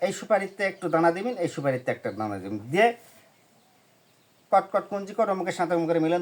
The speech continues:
ধর, শিব দুর্গা মা কামকা, গুরু বকুলের দোহাই, দোহাই যুগনি কালীর দিনে কয় বাড়ি মানেন, ডাকুনি কালী দিলে ডাকুনি কালীর নাম কয় বাড়ি মানেন, দোহাই, আহ, এর যেমন নাগিন বিসমুল্লাহ কটকট কুঞ্জি কট, অমুকের সাথে অমুকের মিলন ধর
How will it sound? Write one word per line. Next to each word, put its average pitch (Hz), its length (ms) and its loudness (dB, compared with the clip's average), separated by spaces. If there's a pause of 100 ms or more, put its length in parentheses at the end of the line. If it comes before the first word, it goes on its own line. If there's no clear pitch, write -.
ধর, 220 140 8 (140)
শিব 170 200 -8
দুর্গা 151 240 2
মা 151 120 0
কামকা, 156 280 0 (100)
গুরু 135 200 -8
বকুলের 127 360 -6
দোহাই, 117 240 2
দোহাই 196 200 8 (760)
যুগনি 139 320 -2
কালীর 113 240 2
দিনে 139 140 -6 (160)
কয় 131 160 0
বাড়ি 101 180 -4
মানেন, 80 300 -10
ডাকুনি 170 300 4
কালী 262 180 -2
দিলে 185 180 -2
ডাকুনি 139 260 -2
কালীর 110 240 -4
নাম 110 120 -4
কয় 98 160 -6
বাড়ি 92 200 -10
মানেন, 78 260 -14 (1500)
দোহাই, 160 340 10
আহ, 165 520 4
এর 165 120 6
যেমন 175 220 6
নাগিন 175 180 2 (100)
বিসমুল্লাহ 175 360 0
কটকট 180 320 2
কুঞ্জি 180 200 -4
কট, 185 160 -2
অমুকের 175 280 -2
সাথে 185 200 0 (480)
অমুকের 170 380 0 (400)
মিলন 220 260 8 (100)
ধর 208 200 12